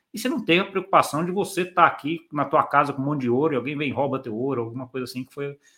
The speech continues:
que aconteceu lá atrás, e o que acontece hoje com chaves privadas, né? E o próprio exemplo da F T X mostra um pouco, ah, isso, nessa,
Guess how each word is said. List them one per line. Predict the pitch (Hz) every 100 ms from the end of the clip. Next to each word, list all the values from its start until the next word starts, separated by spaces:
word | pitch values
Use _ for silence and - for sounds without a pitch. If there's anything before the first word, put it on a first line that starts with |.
| _ -
que |
aconteceu | 135 139 123 143
lá |
atrás, | 139 135 143
e | 156
o |
que |
acontece | 180 185 170 143 143
hoje | 135
com | -
chaves | 147 139 139 147 - _ _ _ _ _
privadas, | 165 151 135 117
né? | 113
E | 120
o |
próprio | 123 139 160
exemplo | 123 127 -
da |
F | 117
T | - 104
X | 143 143
mostra | 127 123 135
um |
pouco, | - 123 120 131 135 -
ah, | 131 123 120 120 120 - -
isso, | 160 190 - 113 _ _ _ _ _ _ _ _
nessa, | 202 185 165 - -